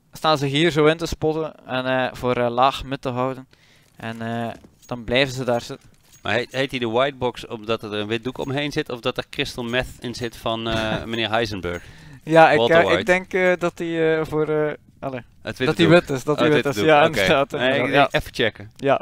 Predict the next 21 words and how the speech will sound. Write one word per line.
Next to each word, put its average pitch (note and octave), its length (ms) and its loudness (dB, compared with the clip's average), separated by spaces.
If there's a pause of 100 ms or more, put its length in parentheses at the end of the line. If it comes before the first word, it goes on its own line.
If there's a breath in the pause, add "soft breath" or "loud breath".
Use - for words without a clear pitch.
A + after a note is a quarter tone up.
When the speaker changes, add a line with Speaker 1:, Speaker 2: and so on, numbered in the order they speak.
Speaker 1:
oké. B2 220 -8 (220 loud breath)
Goed, - 300 4
dus, F#3 220 4
eh, E3 380 6
je D#3 180 4
spant D3+ 580 -2 (500)
als B2+ 200 -8
terror. D3 340 0 (480 loud breath)
Hè, A#2+ 120 -12
je - 160 -10
ziet C3 220 -4
hier D#3 200 -4
die C#3 160 -8
kleine C#3+ 300 -4
box A2+ 340 -6
staan. D3 340 -8 (280)
Je A#2+ 60 -18
springt - 380 -8
er B2+ 80 -12
gewoon A#2+ 200 -6
op. D3+ 160 -14